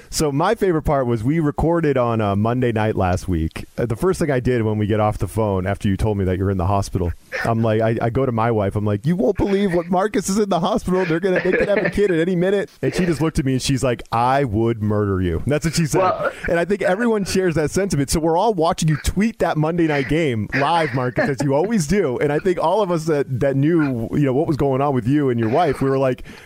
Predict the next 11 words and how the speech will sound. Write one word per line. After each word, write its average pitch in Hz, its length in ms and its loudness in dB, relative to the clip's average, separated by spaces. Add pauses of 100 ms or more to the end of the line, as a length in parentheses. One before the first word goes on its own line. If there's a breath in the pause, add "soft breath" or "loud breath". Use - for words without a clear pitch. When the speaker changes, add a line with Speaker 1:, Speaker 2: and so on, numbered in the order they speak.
(140 loud breath)
Speaker 1:
"How 247 220 -2
is 269 120 0
Marcus 160 360 -2
still 160 200 -2
alive? 208 280 0
How 185 160 -2
is 214 100 -2
he 214 80 0
doing 403 280 2
this?" 123 300 -2 (320 loud breath)
Speaker 2:
Well, 165 300 2